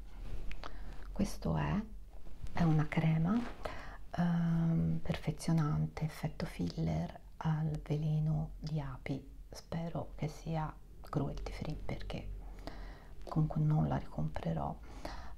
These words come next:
ehm, perché io n-, nella mia scempiaggine, quando l'ho acquistata, non avevo capito che era al veleno di api. Vabbè. Comunque,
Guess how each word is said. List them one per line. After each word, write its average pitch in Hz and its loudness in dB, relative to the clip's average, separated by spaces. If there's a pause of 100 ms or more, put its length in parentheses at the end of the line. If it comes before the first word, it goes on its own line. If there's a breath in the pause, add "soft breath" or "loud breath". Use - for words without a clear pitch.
(140)
ehm, 160 2
perché 165 -4
io 170 0
n-, 156 0
nella 156 4
mia 160 4
scempiaggine, 160 0
quando 151 -2
l'ho 147 0
acquistata, - -4
non 165 4
avevo 151 2
capito - -6
che 139 -6
era 135 -4
al 143 -4
veleno - -2
di - -6
api. - -8 (280)
Vabbè. - -8 (1000 loud breath)
Comunque, 185 4